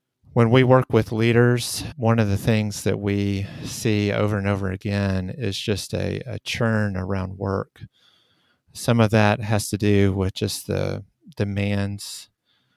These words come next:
but a lot of that is choice.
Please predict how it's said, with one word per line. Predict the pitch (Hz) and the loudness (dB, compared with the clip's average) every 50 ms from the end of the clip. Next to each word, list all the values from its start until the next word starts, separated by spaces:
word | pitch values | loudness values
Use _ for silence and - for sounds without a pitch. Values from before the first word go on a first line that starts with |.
| _ _ _ | _ _ _
but | 110 113 117 110 | -6 -4 -4 -4
a | 120 117 | -2 0
lot | 120 127 135 135 | 2 4 4 4
of | 123 117 | 4 4
that | 107 101 98 98 98 - - _ _ _ _ _ _ _ _ _ _ - | 2 2 2 0 -2 -6 -16 _ _ _ _ _ _ _ _ _ _ -10
is | - 104 - - | -8 -8 -8 -6
choice. | - - 117 107 104 107 113 - - - - - | -2 0 2 2 2 2 0 -4 -8 -12 -12 -14